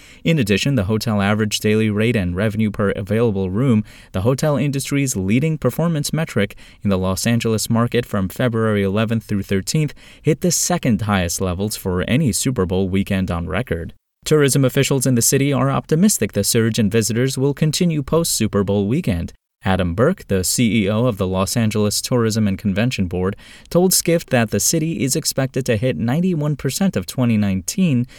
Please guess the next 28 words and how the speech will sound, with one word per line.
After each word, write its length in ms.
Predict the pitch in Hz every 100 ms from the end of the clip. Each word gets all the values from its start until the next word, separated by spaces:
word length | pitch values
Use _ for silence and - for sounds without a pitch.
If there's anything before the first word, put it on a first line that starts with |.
| - -
visitation 600 | 139 139 131 113 - 113
levels 380 | 98 87 90 -
this 240 | 87 -
year. 340 | 110 110 87 87 - - -
Although 380 | 110 104 104 98
international 580 | 95 101 101 104 98
tourist 380 | 92 113 101 -
arrival 340 | 92 98 104 98
numbers 400 | 90 92 95 -
won't 220 | 120 -
fully 240 | 135 123
recover 500 | 92 92 147 117 104 - - -
until 260 | 101 104 92
twenty 320 | - 165 147
twenty-five, 720 | - 131 98 - 156 85 87 - - -
Burke 260 | 110 123 113
added 300 | 110 127 127
the 80 |
Super 340 | 85 - 143 143
Bowl 280 | 131 139 131
attracted 520 | - 127 127 120 113
large 440 | 104 117 156 147
numbers 340 | 160 180 95 92
of 100 | 87
visitors 480 | 95 90 92 113
from 240 | - 95 87 - -
overseas 640 | 113 104 92 - 98 90 90
markets. 600 | 95 101 90 87 -